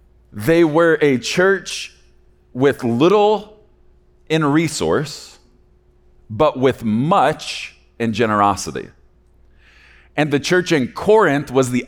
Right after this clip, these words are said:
opposite, and that's why Paul is juxtaposing the church in Macedonia with the church in Corinth. Here's how I would describe the church in Corinth.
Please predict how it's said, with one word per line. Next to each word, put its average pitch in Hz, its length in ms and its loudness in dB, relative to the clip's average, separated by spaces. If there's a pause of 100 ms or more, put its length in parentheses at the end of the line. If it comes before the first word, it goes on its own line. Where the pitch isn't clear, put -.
opposite, 127 680 0
and 117 280 -4
that's 170 380 -2
why 113 300 2
Paul 131 680 2 (200)
is 131 220 -2
juxtaposing 135 1000 -2
the 123 80 -2
church 143 300 -2
in 117 100 0
Macedonia 127 840 0 (160)
with 139 280 0
the 127 80 0
church 123 280 0
in 120 140 -2
Corinth. 104 500 -2 (1800)
Here's 220 240 0
how 190 100 4
I 170 100 4
would 156 80 -2
describe 139 340 2
the 123 80 -2
church 131 260 0
in 143 100 -2
Corinth. 123 580 -2